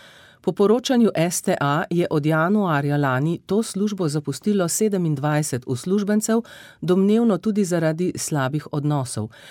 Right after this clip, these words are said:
Na ministrstvu za delo so z odzivi Skopi pojasnili so le, da so z razmerami na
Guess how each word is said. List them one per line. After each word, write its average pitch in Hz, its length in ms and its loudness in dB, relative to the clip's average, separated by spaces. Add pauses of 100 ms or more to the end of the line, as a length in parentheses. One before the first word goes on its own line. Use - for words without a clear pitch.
(140)
Na 170 100 0
ministrstvu 220 720 0
za 147 140 0
delo 147 400 2
so 190 280 -2
z 156 120 -4
odzivi 131 360 -2
Skopi 175 460 -4
pojasnili 220 600 0
so 190 180 -2
le, 165 260 0
da 180 180 -2
so 170 340 -2
z 147 160 -2
razmerami 196 640 0
na 165 220 -2